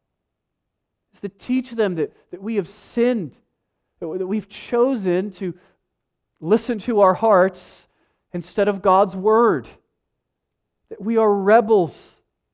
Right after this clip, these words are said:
We've committed treason against the high king of the cosmos,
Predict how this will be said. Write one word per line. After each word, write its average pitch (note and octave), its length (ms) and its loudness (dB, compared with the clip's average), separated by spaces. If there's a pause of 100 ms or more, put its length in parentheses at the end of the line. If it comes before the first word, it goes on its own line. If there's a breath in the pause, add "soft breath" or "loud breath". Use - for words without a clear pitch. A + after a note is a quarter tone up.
(420)
We've G3 160 -8
committed A3+ 400 -6
treason A3+ 600 -4
against G3+ 300 -2
the G3+ 80 -4
high G#3 240 0
king A3+ 400 -6
of F3 80 -6
the F#3+ 60 -8
cosmos, G3 840 -2